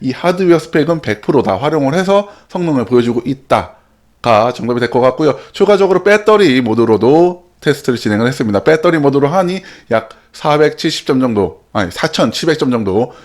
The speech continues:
나오는 걸 알 수 있었어요. 이야, 사백 점 정도 낮아지긴 하는데, 실질적으로 체감 성능으로 봤을 때는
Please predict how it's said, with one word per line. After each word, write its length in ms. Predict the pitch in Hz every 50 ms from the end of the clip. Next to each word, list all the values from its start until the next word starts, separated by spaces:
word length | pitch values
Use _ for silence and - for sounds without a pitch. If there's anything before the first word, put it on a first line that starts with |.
| _ _
나오는 280 | - 117 120 123 123
걸 80 | 123 123
알 100 | 113 113
수 120 | 113 -
있었어요. 380 | 120 - 120 110 - 110 101 95 - - - - - _ -
이야, 460 | 175 185 185 180 185 185 180 180 185 - - - - - _ _
사백 340 | _ - - 220 214 240 233
점 120 | 233 233
정도 360 | 220 214 196 151 135 123 127 127
낮아지긴 440 | 113 110 117 120 113 120 120 120
하는데, 420 | 139 165 156 139 139 151 143 135 131
실질적으로 1080 | - - - 185 185 - 190 185 180 185 180 160 165 160 160 151 151 165 170 190 214 -
체감 320 | _ - - 196 208 208 202
성능으로 320 | 202 196 190 185 180 165
봤을 260 | 147 131 127 - 131
때는 360 | 113 131 117 123 147 175 196